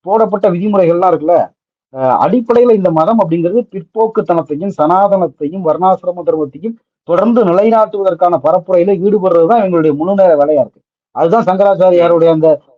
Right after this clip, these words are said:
தெய்வத்தின் குரல்ல அவரு கொட்டி வச்ச வன்மம் பூரா இன்ன வரைக்கும் விமர்சனமாவே இருக்கு, பெண்கள் குறித்து பேசணும் சொன்னா.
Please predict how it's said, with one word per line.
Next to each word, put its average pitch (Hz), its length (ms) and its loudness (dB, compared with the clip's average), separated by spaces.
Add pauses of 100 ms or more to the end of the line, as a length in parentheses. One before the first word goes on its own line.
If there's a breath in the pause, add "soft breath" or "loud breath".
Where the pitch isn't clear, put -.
(120)
தெய்வத்தின் 185 460 0
குரல்ல 160 320 2 (180)
அவரு 156 320 2
கொட்டி 156 260 -6
வச்ச 180 200 -2
வன்மம் 160 320 0
பூரா 190 160 2
இன்ன 185 180 0
வரைக்கும் 180 360 -2 (220)
விமர்சனமாவே 165 600 -2
இருக்கு, 135 200 -2
பெண்கள் 160 320 -2
குறித்து 147 280 -4
பேசணும் 143 400 -2
சொன்னா. 98 160 -10